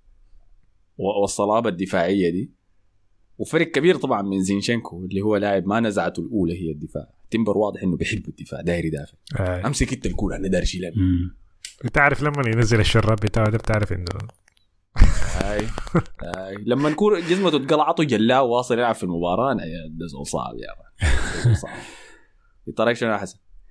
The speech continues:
Speaker 3: والله أنا الصراحة ما شفت الكورة عشان أكذب عليك يعني، ما أكذب عليك. فأنا شفت ال-، شفت الم-، الملخص بس على السريع كده. أعتقد تيمبر تعاقد كويس، بالذات إنه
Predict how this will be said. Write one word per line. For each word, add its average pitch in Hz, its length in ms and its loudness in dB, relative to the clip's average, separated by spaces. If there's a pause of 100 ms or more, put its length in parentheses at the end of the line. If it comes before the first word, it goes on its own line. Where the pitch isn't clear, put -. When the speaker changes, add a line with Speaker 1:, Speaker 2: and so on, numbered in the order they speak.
(600)
Speaker 3:
والله 208 360 6
أنا 202 280 6
الصراحة 160 420 4
ما 165 100 6
شفت 151 180 0
الكورة 95 280 2
عشان 80 180 -2
أكذب 95 300 0
عليك 85 280 0
يعني، 85 140 -2
ما 95 100 2
أكذب 90 260 -4
عليك. 92 220 -8
فأنا 107 280 2
شفت 127 240 0
ال-، 107 380 4
شفت 123 180 0
الم-، 101 460 0 (560)
الملخص 110 540 2
بس 120 180 2
على 98 60 0
السريع 98 380 0
كده. 120 220 -2 (400)
أعتقد 143 280 2
تيمبر 143 460 2 (920)
تعاقد 135 380 4
كويس، 147 480 6
بالذات 123 440 4
إنه 127 360 6